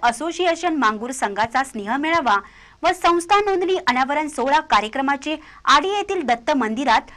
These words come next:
कोल्हापूर जिल्हा सराफ संघाचे अध्यक्ष भरत ओसवाल यांच्या अध्यक्षतेखाली पंकज पाटील, सुरेश पाटील, हजरत देगिनाळ व मल्लेशाप्पा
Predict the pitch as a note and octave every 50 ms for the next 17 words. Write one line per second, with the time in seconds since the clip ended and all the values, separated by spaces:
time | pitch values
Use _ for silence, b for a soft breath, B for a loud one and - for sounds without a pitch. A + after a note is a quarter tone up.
0 | B B B B - D4+ D#4 D#4+ F#4 F#4+ F#4+ G4 G#4 F#4+ C#4+ C4 A#3+ A3+ B3 C4+
1 | C#4 - - A3 A3 B3 B3 - - D4+ C#4 C4+ C#4+ C#4+ C#4+ D#4+ D4 - G#3+ G3+
2 | - C#4 D4+ - - C#4+ A3 G3+ G3 F#3+ A#3+ C4+ D#4 F#4 F#4 - - - A#3+ A#3
3 | A#3+ C#4 D4+ A#3 F#3+ F#3 B B B B B B C4+ D4+ C#4+ - F#4+ F#4 - -
4 | A#3+ A#3 A3+ A3+ A3+ A3+ - C#4 A#3+ D4+ D4+ - E4+ F4 C4+ A3+ A#3 B B B
5 | B B - E4+ E4+ E4 E4 G#4 G#4+ G#4 - - B3 A#3 A#3 G#3 G3+ - - -
6 | - - A#3+ A3+ A#3 A3+ - - F4 F#4 F#4+ - A#3+ G3+ F3 - b b b b
7 | b b b - D4 D4+ D4+ F4+ G4+ G#4 G4+ - b b b _ - G#3 A3+ B3
8 | A#3 A3+ D#4+ E4+ F4 A3+ G3 G3 B B B B B - D4 F#4+ G4 F#4+ C#4+ C#4
9 | C#4+ D4 E4 G#4 G4+ G4+ G4+ F#4 F4+ F4+ - F#4 F4 F4